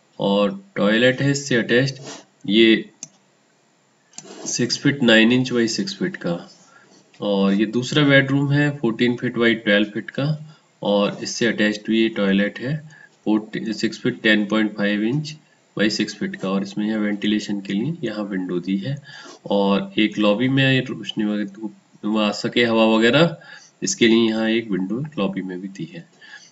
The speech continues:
दोस्तों, आशा करता हूँ आप सभी को मेरा बनाया हुआ ये plan पसंद आएगा। आप सभी video को like करें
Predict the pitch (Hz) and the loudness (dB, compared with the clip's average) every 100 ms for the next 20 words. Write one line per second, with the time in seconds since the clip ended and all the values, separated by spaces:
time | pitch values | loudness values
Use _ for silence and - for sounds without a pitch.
0 | - 127 131 - 143 135 147 143 - 143 | -4 -4 -2 0 2 2 2 0 0 2
1 | 139 131 - 120 120 120 117 113 104 104 | 2 0 -2 -4 -2 -2 0 0 2 2
2 | 104 107 107 104 98 98 95 - 98 98 | 0 0 0 0 0 0 -2 -4 0 2
3 | 101 117 160 - _ - - _ 98 101 | 2 0 -2 -6 _ -20 -20 _ -2 -2
4 | - 110 104 104 104 101 101 98 98 - | 0 2 2 2 2 2 2 2 0 -2
5 | 120 139 | -2 0